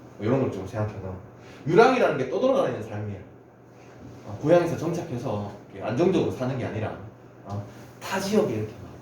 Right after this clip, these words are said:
옮겨다니면서 객지 생활을 하는 거야. 자, 본문 보자고. 오늘 저녁 이 좁다란 방에 흰 바람벽에, 방이 넓지는 않아. 그치? 좁은 방에서.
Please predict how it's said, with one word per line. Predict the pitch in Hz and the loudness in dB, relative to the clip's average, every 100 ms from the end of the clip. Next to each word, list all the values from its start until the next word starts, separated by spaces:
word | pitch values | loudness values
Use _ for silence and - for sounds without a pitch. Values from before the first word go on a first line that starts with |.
| - | -4
옮겨다니면서 | 185 170 110 101 92 80 - - - - - | 0 2 0 -2 -6 -12 -16 -18 -20 -20 -8
객지 | 135 - | -6 -4
생활을 | 165 113 87 | -4 -4 -6
하는 | - 87 - - - - - - - 440 | -8 -10 -12 -12 -12 -12 -16 -2 0 4
거야. | - - - - - - - - - - - - - - - - - - - - - - | 2 2 -8 -16 -18 -20 -20 -20 -20 -16 -16 -16 -18 -18 -18 -18 -18 -20 -20 -20 -18 -12
자, | 117 110 107 | -2 0 4
본문 | 151 196 | 6 8
보자고. | 190 170 - 92 147 - - - - | 6 6 4 0 -6 -10 -14 -14 2
오늘 | 254 269 247 | 6 8 6
저녁 | 202 196 202 202 208 | 6 8 8 6 0
이 | 190 | -4
좁다란 | 151 - 175 185 196 196 | -6 -2 2 2 2 2
방에 | 202 214 190 180 170 | 2 4 2 2 0
흰 | 240 254 240 | -4 -6 -4
바람벽에, | 113 117 135 139 156 156 165 - - - - | -4 -2 -2 2 2 4 4 2 -6 -16 2
방이 | 156 233 | 6 6
넓지는 | 165 143 254 226 | 6 4 6 6
않아. | 190 208 - - - - - - - - - | 8 4 0 -4 -10 -10 -10 -16 -20 -20 -14
그치? | 160 160 156 156 - - - - - - - - - - | -12 -6 -6 -6 -10 -18 -20 -16 -12 -10 -10 -14 -14 4
좁은 | 214 - - | 6 8 6
방에서. | - 104 | 4 0